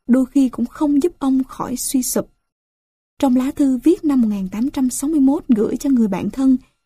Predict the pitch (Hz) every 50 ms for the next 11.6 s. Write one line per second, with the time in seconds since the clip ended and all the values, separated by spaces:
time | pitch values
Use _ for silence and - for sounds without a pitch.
0 | _ _ - 247 240 226 214 - - 202 202 202 208 214 208 214 - _ _ -
1 | - 285 269 262 254 254 247 240 233 226 - 262 247 240 247 240 233 226 226 -
2 | _ _ _ _ _ _ - 254 247 - - 247 240 233 - 254 240 233 - -
3 | 226 202 170 156 - - _ _ _ _ _ _ _ _ _ _ _ _ _ _
4 | _ _ _ _ - 285 233 233 233 226 220 208 214 - - 277 277 - 262 226
5 | 196 190 - 202 175 - 226 - 294 311 - 294 269 262 240 302 339 349 - -
6 | - - 247 262 247 220 156 151 160 160 - _ _ _ _ _ - 285 247 247
7 | 233 285 320 339 _ _ - 240 208 208 214 233 302 - 254 320 - _ _ _
8 | _ _ _ _ _ - 320 311 - - 220 175 226 247 254 226 220 226 - 330
9 | 339 - 240 220 - - 269 269 302 330 - 370 320 269 233 185 214 220 262 302
10 | - - 277 277 302 392 440 - _ _ _ _ _ - - 311 302 - 359 330
11 | 285 233 208 185 220 220 202 175 214 240 277 339